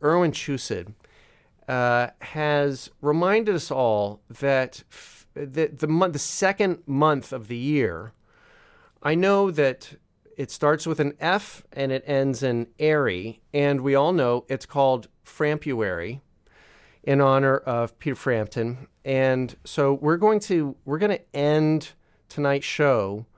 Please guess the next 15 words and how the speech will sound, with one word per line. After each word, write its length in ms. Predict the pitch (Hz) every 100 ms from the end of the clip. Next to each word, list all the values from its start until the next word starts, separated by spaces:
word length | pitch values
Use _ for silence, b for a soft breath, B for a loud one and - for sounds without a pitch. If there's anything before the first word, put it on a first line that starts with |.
| b b b b b -
not 300 | 131 151 208
with 140 | 180 160
an 100 | 143
outro, 460 | 143 151 - 120
but 120 | 107 -
we're 160 | 175
gonna, 260 | 196 190 175
we're 160 | 139 151
gonna, 360 | 185 170 156 -
we're 140 | 143
gonna 140 | 175 170
end 260 | 143 147
with 160 | 139 131
a 40 |
Framptro. 760 | - - 123 123 - 104 87